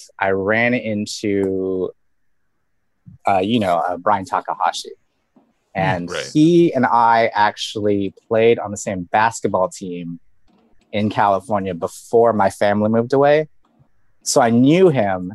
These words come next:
Speaker 1: And then when I moved back, we ran into each other at a birthday event for, um, my old, uh,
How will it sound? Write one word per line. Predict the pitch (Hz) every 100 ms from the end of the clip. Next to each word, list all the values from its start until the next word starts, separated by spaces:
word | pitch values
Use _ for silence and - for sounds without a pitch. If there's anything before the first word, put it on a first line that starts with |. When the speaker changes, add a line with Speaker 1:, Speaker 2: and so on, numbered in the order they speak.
| -
Speaker 1:
And | 107 104
then | 107 107 107 104 101 _ _ -
when | 104 107
I | 113
moved | 110 98 - _
back, | 117 131 123 101 _ _
we | 104 101
ran | 101 101 98
into | - 104 98 104
each | 95 104
other | 95 95 95 -
at | 95 90 - 92
a | 90 87 85 _ _
birthday | 110 107 - - 101 98
event | 95 101 92 87 - - _ _ _ _ _ -
for, | 101 101 92 95 -
um, | 92 87 87 85 82 82 _ _ _ _ _ _ _ _ _ _ - - - - - _
my | 98 98
old, | 101 107 104 104 98 - - _ _ _ _ -
uh, | 92 87 - - -